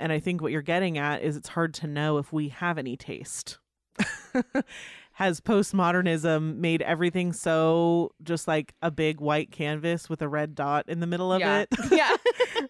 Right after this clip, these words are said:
Speaker 1: That we have
Speaker 2: To each their
Speaker 1: lost
Speaker 2: own. <laughs>
Speaker 1: our style, like, any sort of taste at all.
Speaker 2: Yeah.
Speaker 1: Like, do we have any requirements for something that we would consider beautiful, or does everything have to be beautiful and nothing can be,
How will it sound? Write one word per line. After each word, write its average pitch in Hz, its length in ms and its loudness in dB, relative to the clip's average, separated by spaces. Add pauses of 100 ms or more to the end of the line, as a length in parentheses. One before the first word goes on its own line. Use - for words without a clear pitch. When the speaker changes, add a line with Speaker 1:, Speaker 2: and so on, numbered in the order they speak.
(100)
Speaker 1:
That 202 300 4
we 220 340 6
have 196 540 0
Speaker 2:
To 247 140 -6
each - 140 4
their 202 300 6
Speaker 1:
lost 262 380 4
Speaker 2:
own. 254 80 -6
<laughs> - 0 -
Speaker 1:
our 196 300 4
style, 202 720 2
like, 190 300 2
any 233 300 4
sort 208 200 2
of 190 100 -2
taste 175 500 0
at 160 120 2
all. 135 400 2 (240)
Speaker 2:
Yeah. 170 180 0
Speaker 1:
Like, 185 200 0
do 196 140 2
we 190 160 2
have 180 480 0 (520)
any 190 180 2
requirements 190 880 0
for 185 120 -2
something 170 380 -2
that 156 100 -2
we 156 120 0
would 156 140 0
consider 156 400 -6
beautiful, 151 400 -2
or 143 240 0
does 175 160 0 (100)
everything 190 460 -2
have 170 220 -4
to 190 100 -8
be 170 140 -8
beautiful 160 640 -2 (440)
and 170 220 -2
nothing 175 440 0
can 180 220 0
be, 160 520 2